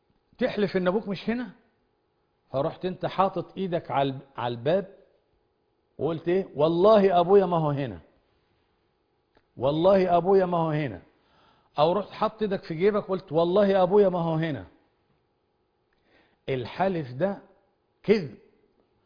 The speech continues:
هو صحيح في الظاهر كده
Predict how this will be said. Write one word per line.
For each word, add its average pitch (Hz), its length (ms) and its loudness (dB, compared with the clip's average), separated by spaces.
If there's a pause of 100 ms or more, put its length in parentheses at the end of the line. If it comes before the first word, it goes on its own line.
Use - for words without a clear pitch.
(360)
هو 135 160 -2
صحيح 151 640 -4 (400)
في - 60 -8
الظاهر 165 480 4
كده 220 380 -8